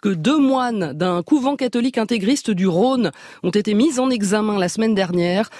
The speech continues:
interpellés en flagrant délit alors qu'ils s'en prenaient à des antennes relais au nord-ouest de Lyon et dans le Beaujolais. Ils ont reconnu les faits, disant vouloir protéger la population des effets nuisibles de la cinq G.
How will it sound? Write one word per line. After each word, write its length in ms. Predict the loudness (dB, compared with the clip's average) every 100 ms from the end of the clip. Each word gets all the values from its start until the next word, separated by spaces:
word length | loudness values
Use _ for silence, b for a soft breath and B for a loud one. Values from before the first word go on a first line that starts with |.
| B B
interpellés 600 | -4 -2 -4 -2 0 0
en 100 | -2
flagrant 580 | -2 -2 0 0 0
délit 260 | 2 2 2
alors 180 | 0 -2
qu'ils 180 | -4 -2
s'en 180 | -4
prenaient 300 | -2 0 0
à 60 | 0
des 260 | 0 2 0
antennes 360 | 0 2 2
relais 460 | 2 2 0 0 -4
au 120 | -2
nord-ouest 540 | 0 0 0 -2 0 -2
de 160 | 2
Lyon 380 | 4 4 2 0
et 60 | -2
dans 120 | 0
le 80 | 0
Beaujolais. 600 | 2 0 2 0 0 -2 B B B
Ils 200 | -6 -2
ont 40 | 0
reconnu 480 | 0 0 0 2
les 120 | 2 -2
faits, 360 | -2 -4 -4
disant 280 | -8 -4 -4
vouloir 360 | -2 -2 -2 -4
protéger 540 | -6 -2 -2 0 -2 B B B
la 100 | -6
population 680 | -2 -2 0 -2 -2 -4 -4
des 220 | -2 -2
effets 220 | -2 0
nuisibles 640 | 2 2 2 2 0 0 -2
de 100 | -2
la 120 | -2
cinq 440 | -6 -10 -2 2 2
G. 260 | 0 -4